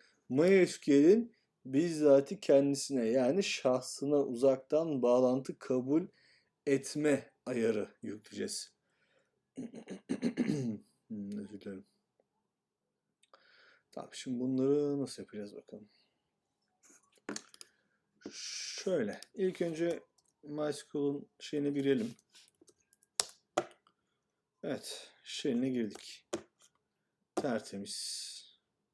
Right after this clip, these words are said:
Biz yeni bir tane kullanıcı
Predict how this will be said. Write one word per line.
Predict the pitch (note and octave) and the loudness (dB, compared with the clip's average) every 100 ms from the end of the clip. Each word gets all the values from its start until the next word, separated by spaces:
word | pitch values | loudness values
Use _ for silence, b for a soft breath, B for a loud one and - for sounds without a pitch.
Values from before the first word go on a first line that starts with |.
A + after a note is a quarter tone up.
| _ _ _ _ _ _ _ b b b b b b b _ | _ _ _ _ _ _ _ b b b b b b b _
Biz | C#3 D3 C#3+ - - - - - | -6 -6 -6 -10 -12 -14 -16 -6
yeni | A#2+ C#3 | -2 0
bir | C#3 C3 | 0 -2
tane | - A#2+ A#2 A#2+ A#2 A2 - - - - - - _ _ _ _ _ _ _ | -2 -2 0 -2 -6 -10 -20 -20 -20 -20 -20 -20 _ _ _ _ _ _ _
kullanıcı | - A#2+ G#2+ G#2+ G#2 G#2 B2 - | -16 -8 -6 -4 -6 -4 -6 -6